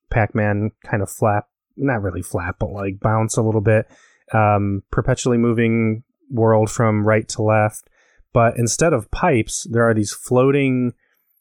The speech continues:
walls that are called paywalls. So at first they're all static,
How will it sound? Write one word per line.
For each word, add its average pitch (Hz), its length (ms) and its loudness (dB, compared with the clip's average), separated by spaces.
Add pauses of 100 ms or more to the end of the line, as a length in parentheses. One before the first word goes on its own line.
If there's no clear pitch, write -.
(220)
walls 101 920 2
that 110 120 2
are 104 60 0
called 101 280 -2
paywalls. 147 840 0 (320)
So 113 720 2 (220)
at 123 140 -2
first 160 420 -2
they're 127 120 4
all 117 120 2
static, 117 640 -2